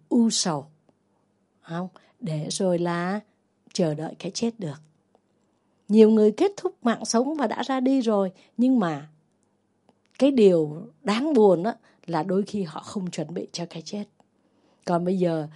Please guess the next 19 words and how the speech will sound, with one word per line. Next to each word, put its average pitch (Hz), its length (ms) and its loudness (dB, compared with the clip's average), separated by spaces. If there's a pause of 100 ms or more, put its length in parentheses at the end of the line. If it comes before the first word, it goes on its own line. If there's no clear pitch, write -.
(200)
giữa 208 180 2
sư 240 320 0
cô 226 360 2 (260)
và 160 280 -8
cha 196 300 -4
cô, 202 220 -2 (520)
là 156 60 -14
cha 180 280 -6
của 165 140 -8
sư 202 280 -4
cô 233 220 -2
đó, 262 120 -6 (320)
thì 156 240 -6
chúng 165 200 -10
ta 180 320 -10 (320)
vẫn 254 160 2
luôn 285 200 4
luôn 277 240 4
phải - 320 -10